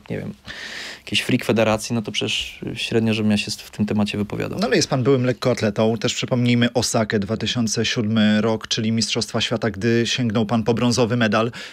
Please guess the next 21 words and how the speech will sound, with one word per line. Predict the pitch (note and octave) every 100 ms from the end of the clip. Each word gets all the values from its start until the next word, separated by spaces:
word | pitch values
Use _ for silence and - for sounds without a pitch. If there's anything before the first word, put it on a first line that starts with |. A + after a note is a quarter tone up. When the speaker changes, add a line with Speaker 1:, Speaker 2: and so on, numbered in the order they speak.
| - -
Speaker 2:
E, | A#2 A#2 A#2
jeszcze | C3+ -
też | C#3 - -
później | - D3 B2 C3+
o |
Mistrzostwach | C3 B2+ - B2+ B2+ -
Świata, | C3 A#2+
tych, | - A#2+
które | - B2
się | - A#2+
za-, | B2 A#2+
m, | C3 B2
zakończyły | A2+ A#2+ B2+ C3+
niedawno, | C3 B2 B2 A2 -
chwilę | - C#3+ C3+
porozmawiamy. | B2 B2+ B2+ A#2+ A#2 C#3+ - - -
Natomiast | B2+ D3 C#3+ -
to | D3
ja | C#3
zapytam, | C#3 C#3 C#3+ D3
czy | - C3+